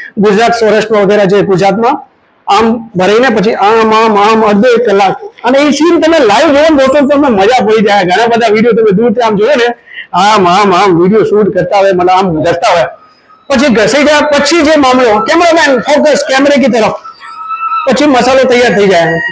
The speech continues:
પછી એને જે છે ચાર પાંચ મિત્રો હોય, આપસમાં શેર કરે, બે ત્રણ મિત્રો. પછી ઘણા બધા મિત્રો આખો દે કાઢે, "લે આ બધું ખાઈ ગયો એકલો એકલો." પછી આ મસાલો ભરાઈ દે આ બાજુ, કોઈક આ બાજુ ભરાતા હોય, કોઈક આ બાજુ.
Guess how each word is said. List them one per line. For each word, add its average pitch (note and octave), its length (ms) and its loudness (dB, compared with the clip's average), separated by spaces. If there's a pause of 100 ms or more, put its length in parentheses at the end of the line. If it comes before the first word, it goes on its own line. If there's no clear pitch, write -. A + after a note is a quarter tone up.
(100)
પછી B3+ 320 0
એને A3 240 2
જે G#3 200 2
છે G#3+ 320 0
ચાર G#3 340 0
પાંચ A3 120 0
મિત્રો F#3 320 0
હોય, F3 300 2
આપસમાં F3+ 440 -2
શેર F#3+ 280 -2
કરે, F3 220 0
બે G3 180 2
ત્રણ G3 200 -2
મિત્રો. F3 300 0
પછી G#3+ 300 -2
ઘણા F#3+ 200 0
બધા G#3+ 200 -2
મિત્રો G#3 300 -2
આખો A3 380 0
દે B3+ 140 2
કાઢે, G#3 220 0
"લે A3+ 120 2
આ A#3 260 2 (440)
બધું B3 260 0
ખાઈ A#3+ 220 0
ગયો B3+ 100 2
એકલો A#3 260 2
એકલો." G#3 380 0 (840)
પછી A#3+ 320 0
આ B3+ 220 2
મસાલો C4 720 0
ભરાઈ G#3+ 280 0
દે F#3 120 2
આ A3+ 300 0
બાજુ, F#3 300 0 (1300)
કોઈક A3 220 0
આ A#3+ 140 4
બાજુ C4 220 2
ભરાતા B3 320 2
હોય, B3+ 140 2
કોઈક A#3 220 0
આ A3 140 2
બાજુ. F#3+ 260 0